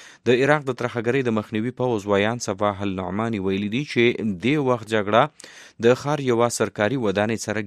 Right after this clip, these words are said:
ګیر چاپیره روانه ده او د دوی عسکرو ته د جنگي الوتکو لخوا مرسته هم حاصله ده. عراقي پوځ د سړک غاړې ښخ بمونه لرکولو کې اخته دي چې وړاندې خپل تګ جاري وساتي. ښاغلي نعماني د فرانس خبري ادارې ته ویلي چې ښار به په دوه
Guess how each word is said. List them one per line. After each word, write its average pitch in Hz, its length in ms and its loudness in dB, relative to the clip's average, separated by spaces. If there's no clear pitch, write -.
ګیر 123 180 -2
چاپیره 101 460 -2
روانه 101 380 -2
ده 95 60 4
او - 20 2
د 92 120 -4
دوی 101 100 -6
عسکرو 117 420 -4
ته 120 80 4
د 123 200 8
جنگي 131 280 0
الوتکو 117 540 0
لخوا 120 320 0
مرسته 101 380 -6
هم 98 180 -4
حاصله 101 380 0
ده. 98 40 4
عراقي 113 380 0
پوځ 117 160 0
د 107 120 -2
سړک 110 280 -4
غاړې 98 240 0
ښخ 107 180 -6
بمونه 110 280 0
لرکولو 117 500 2
کې 104 160 -2
اخته 107 300 0
دي 95 80 -2
چې 107 180 2
وړاندې 104 440 0
خپل 98 260 -4
تګ 110 180 -8
جاري 123 240 0
وساتي. 107 420 -2
ښاغلي 139 400 2
نعماني 117 400 0
د 110 140 -6
فرانس 117 300 -6
خبري 101 280 2
ادارې 101 400 -2
ته 98 140 -4
ویلي 104 260 -2
چې 104 160 -10
ښار 107 280 -2
به 104 200 2
په 92 240 -2
دوه 123 160 0